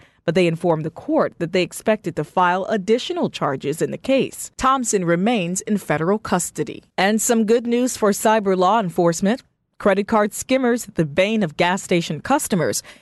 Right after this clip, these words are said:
can now be spotted with a tool called Blutana. The device is the product of joint research by the University of California, San Diego,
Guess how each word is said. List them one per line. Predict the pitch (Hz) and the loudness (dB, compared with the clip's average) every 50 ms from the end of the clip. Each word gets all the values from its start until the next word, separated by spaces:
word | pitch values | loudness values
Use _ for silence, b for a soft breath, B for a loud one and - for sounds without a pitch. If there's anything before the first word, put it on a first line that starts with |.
| B B | B B
can | - 226 208 202 | 0 2 2 4
now | 202 214 254 294 | 4 4 2 2
be | 254 269 262 226 | 2 2 0 0
spotted | - - - - 262 269 277 247 185 160 | -2 -8 -2 0 2 2 4 2 2 0
with | 156 170 - | 0 -2 -2
a | 180 | -2
tool | 165 - - 220 226 247 240 | -4 -2 0 0 0 0 0
called | - - 196 185 196 220 226 - - | 0 2 2 4 2 2 -2 -4 -2
Blutana. | 190 214 226 214 - - 240 233 226 208 165 - - b b b _ - | 0 0 0 0 -2 0 2 2 2 2 0 -4 -6 b b b _ -2
The | 185 180 | 2 2
device | 208 202 175 180 185 190 226 285 285 - - - | 2 2 2 2 2 2 2 0 -2 -4 -6 -2
is | - 214 196 | -2 0 2
the | 214 196 | 0 -2
product | - - 247 254 277 302 294 - 202 | 0 0 2 2 2 0 0 -2 -4
of | 180 165 | -4 0
joint | 160 190 202 254 220 175 | 0 0 0 0 -2 -2
research | 170 185 208 214 - - 180 156 - - - - | 0 0 0 0 0 -2 -2 -4 -4 -6 -4 0
by | 175 170 170 | 0 2 2
the | 165 170 | 0 0
University | 170 190 247 247 247 202 202 233 220 - - 185 180 | 2 2 2 2 2 2 0 0 0 -2 -2 0 0
of | 156 - | -2 -2
California, | - - 214 208 214 220 214 - 190 190 196 196 190 196 | -2 0 0 0 0 0 0 0 2 2 2 2 0 0
San | 196 - - 175 170 170 | -2 0 0 0 0 0
Diego, | 165 160 185 208 226 220 - - - 82 - 165 | 0 0 2 2 2 2 0 -2 -2 -2 -4 -6